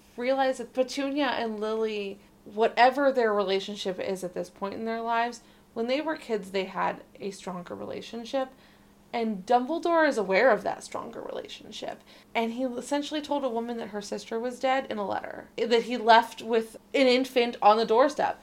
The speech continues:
It's so impersonal, and it's so not really Dumbledore. I just find that to be so awful. I have a sister. I have a little sister. I'd say my sister and I are probably about the same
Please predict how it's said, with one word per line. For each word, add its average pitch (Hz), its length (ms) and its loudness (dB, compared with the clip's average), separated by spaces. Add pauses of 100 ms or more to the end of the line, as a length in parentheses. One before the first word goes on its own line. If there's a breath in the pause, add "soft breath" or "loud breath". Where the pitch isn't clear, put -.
(120)
It's 285 200 0
so 359 220 4
impersonal, 294 420 2
and 277 80 6
it's 285 160 -6
so 453 340 2
not 233 340 0
really 220 240 -4
Dumbledore. 190 800 -6 (340)
I 262 100 4
just 262 200 -4
find 302 220 2
that 294 140 0
to 262 120 -12
be 262 140 -10
so 226 720 0
awful. 220 640 0
I 269 180 8
have 339 280 8
a 233 60 -8
sister. - 480 -6
I 240 80 4
have 302 180 4
a 294 60 -2
little 226 180 0
sister. 202 380 -8
I'd 226 200 -4
say 302 120 -4
my 285 160 0
sister 277 280 -8
and 254 100 -4
I 233 40 -2
are 220 60 -4
probably 233 420 -2
about 220 220 -4
the 208 80 -12
same 208 380 -4